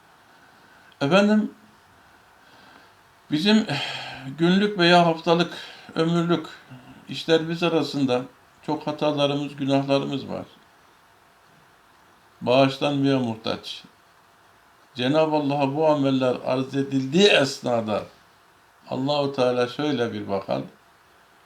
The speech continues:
Kul ihlasla, içtenlikle kendisine ibadet ediyor.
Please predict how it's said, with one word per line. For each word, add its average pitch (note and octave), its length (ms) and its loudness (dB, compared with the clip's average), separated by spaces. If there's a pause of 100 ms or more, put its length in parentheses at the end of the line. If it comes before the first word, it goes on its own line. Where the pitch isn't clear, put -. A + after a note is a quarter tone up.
(160)
Kul C#3+ 320 -2 (800)
ihlasla, C3 720 -4 (500)
içtenlikle B2+ 840 -8 (1400)
kendisine C#3 600 -2
ibadet C#3 520 -2
ediyor. C3 380 -6